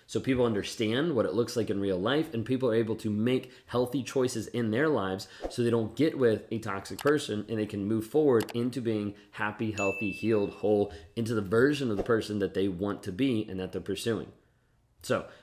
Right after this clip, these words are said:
if you want to talk sometime, you can go to raw motivation dot com. If you're new here, hit subscribe, hit that notification. Let's dive in.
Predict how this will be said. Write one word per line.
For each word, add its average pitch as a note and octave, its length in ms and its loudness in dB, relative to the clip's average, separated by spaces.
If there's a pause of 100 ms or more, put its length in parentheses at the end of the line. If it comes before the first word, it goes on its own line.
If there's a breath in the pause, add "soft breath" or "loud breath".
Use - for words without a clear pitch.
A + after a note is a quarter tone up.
if - 60 -8
you B2 80 4
want D3+ 100 6
to D3 60 8
talk C3 240 2
sometime, B2+ 440 2
you - 60 -2
can A2 80 0
go G#2+ 60 4
to G#2 80 2
raw A2+ 160 4
motivation A2 420 0
dot F#2+ 180 -4
com. C3+ 360 0 (120)
If - 80 -12
you're G#2+ 80 2
new C#3+ 200 6
here, D3+ 400 4 (140)
hit D#3 140 4
subscribe, A2+ 500 0
hit D3+ 120 0
that C#3 140 2
notification. G#2+ 640 0 (160 loud breath)
Let's G#2 140 -4
dive G2 240 0
in. D2+ 100 -8